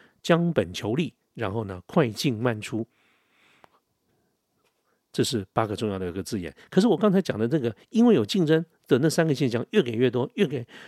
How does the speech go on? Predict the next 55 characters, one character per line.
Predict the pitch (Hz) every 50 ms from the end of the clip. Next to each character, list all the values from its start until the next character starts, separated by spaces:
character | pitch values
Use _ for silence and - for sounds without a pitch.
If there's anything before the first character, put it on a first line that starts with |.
| - _
越 | - 175 151
拿 | 135 123 151
越 | 156 131
少， | - - 101 -
越 | - 147
拿 | 127 120 120
越 | 127 123
慢， | 113 117 101 90 _ _ _
是 | - - - 131
完 | - 120 117 120 143
全 | 151 - - 113 127 -
违 | 113 101 104
背 | - 135 107 85 _ _ _ - - - _ _
这 | - 143
样 | 120 104
的 | 107
一 | 92
个 | 92
原 | 90 80 76 92
则。 | 98 - 90 76 73 - _ _ -
那 | 143 135
既 | - - 214
然 | 170 156
是 | 151 156
违 | 113 104 107
背， | 110 131 113 131 -
为 | - 185 165
什 | - - - 90
么 | 80 80 85 - _ _ - - - _ _ _ _ _
还 | _ - 117 113
越 | 123 135 147 160 139
来 | 113 110
越 | 120 127 120 107
多 | 127 120 110
人 | 95 90 92
要 | 104 101
干 | 92 - 110 98
这 | 107
个 | 113 107
事 | 95 - 104
情？ | - 87 82 85 _ _ _ _ _
告 | - - 120 101
诉 | 95 107
你， | 90 71 _ -
不 | - 117
得 | - - 92 92 107
已， | 107 92 - _ _ _ _ _ _ _ _ _ _ _ _ _ _ _ _ _ _ -
不 | 214 156 117
得 | 107 - 101 90 98
已， | 113 107 90 78 - _ _
因 | - 143 139 139
为 | 135 117 92
有 | 87 92
竞 | 85 - 113 101 92
争。 | - 98 90 92 98